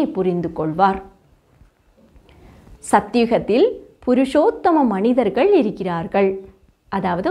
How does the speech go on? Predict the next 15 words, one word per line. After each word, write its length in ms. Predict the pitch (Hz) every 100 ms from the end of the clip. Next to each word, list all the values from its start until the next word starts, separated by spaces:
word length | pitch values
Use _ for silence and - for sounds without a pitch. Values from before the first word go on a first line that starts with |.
| 349
உத்தம 440 | 214 202 - 320 294
மனிதர்கள் 600 | 220 175 170 170 170 415
இருக்கிறார்கள். 720 | 294 175 - 175 143 - 196 190 - - _ _ _ - _ -
இங்கே 440 | 202 226 233 180 220 - - - _ 196
அசுர 340 | 220 - 359 330
சுபாவமுடைய 1040 | 233 190 196 220 285 254 196 175 175 247 440 - _ _ 233
பாவி 380 | 233 320 381 349
மனிதர்கள் 600 | 226 196 196 180 240 359
இருக்கிறார்கள். 720 | 302 208 - 170 160 - 190 190 - _ _ _ _ _ _ _ - - -
கும்பமேளா 760 | 285 285 311 262 180 175 185 180 180 -
போன்றவற்றை 600 | 220 226 226 214 220 214 208
நடக்கும்போது 800 | 180 175 202 254 233 220 220 190 190 320 - - _ 202
அநேக 540 | 214 269 359 392 370
மனிதர்கள் 640 | 233 190 196 185 - 262 440 -
அங்கே 320 | 208 220 226